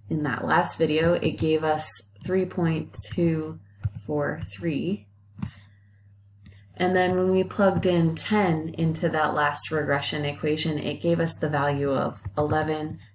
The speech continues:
point six two three. And you'll notice as I've entered these values here, it's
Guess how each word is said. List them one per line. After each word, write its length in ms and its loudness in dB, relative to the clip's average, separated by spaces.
point 380 -6
six 520 -2
two 240 -2
three. 460 -6
And 200 2
you'll 140 4
notice 380 8
as 320 4
I've 260 4
entered 440 2
these 200 0
values 480 2
here, 400 2
it's 320 0